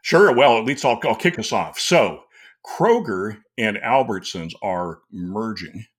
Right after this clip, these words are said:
And in reality, it looks like Kroger is buying Albertsons. The, uh, Kroger C E O is gonna manage the whole thing. So Kroger and Albertsons are merging. I don't know enough about their detailed business to be able to offer a lot of conclusive things on this.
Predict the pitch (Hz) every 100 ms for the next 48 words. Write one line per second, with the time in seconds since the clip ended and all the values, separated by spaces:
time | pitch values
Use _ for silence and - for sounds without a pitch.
0 | _ _ 110 107 104 113 110 98 95 104
1 | 101 95 90 98 - 90 - - 92 85
2 | 80 76 87 82 82 80 80 82 - 85
3 | - 92 82 85 - 110 90 87 - 95
4 | 85 85 80 87 80 80 82 82 78 -
5 | 87 - 127 95 - - 160 - 208 277
6 | 277 165 127 131 123 120 104 85 82 78
7 | - 107 _ - 123 135 131 110 104 98
8 | 90 90 87 - 82 85 87 _ 80 90
9 | 85 78 95 101 - 101 85 76 80 87
10 | 87 82 - 82 87 87 85 85 - 90
11 | 87 - 78 78 78 82 80 - 85 78
12 | - - _ _ 82 - 113 98 101 80
13 | _ - 85 85 80 80 76 -